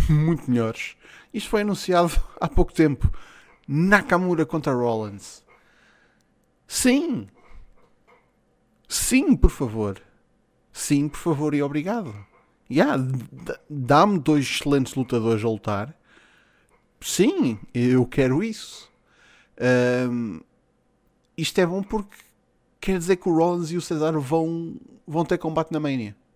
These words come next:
O que é ótimo. E não, eu não preciso ver o Nakamura a ser atirado para esta feud e fazer isto uma three-way. Não.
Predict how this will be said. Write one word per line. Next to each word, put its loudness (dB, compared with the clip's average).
O -4
que 2
é 6
ótimo. -2
E 2
não, 4
eu 2
não 2
preciso -2
ver 4
o 0
Nakamura -2
a -6
ser -4
atirado -2
para -6
esta -6
feud -6
e -8
fazer -2
isto -4
uma -2
three-way. -4
Não. -4